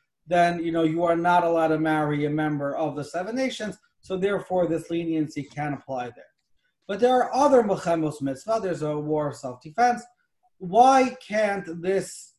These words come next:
allowance also apply to a Milchemes Mitzvah? And if you think about it, they say, logically, it should apply even more to a Milchemes Mitzvah than to a Milchemes Rishus. Why?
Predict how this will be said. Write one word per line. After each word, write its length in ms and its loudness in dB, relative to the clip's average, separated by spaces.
allowance 680 2
also 460 -4
apply 380 -2
to 140 -10
a 320 -8
Milchemes 500 -6
Mitzvah? 280 -20
And 180 2
if 120 0
you 100 0
think 260 0
about 280 4
it, 80 -6
they 120 -4
say, 280 -4
logically, 680 -2
it 100 -2
should 120 -8
apply 440 -2
even 280 -6
more 280 0
to 180 -8
a 120 -2
Milchemes 540 -6
Mitzvah 460 -6
than 340 2
to 200 -2
a 100 0
Milchemes 580 -4
Rishus. 480 -14
Why? 480 -4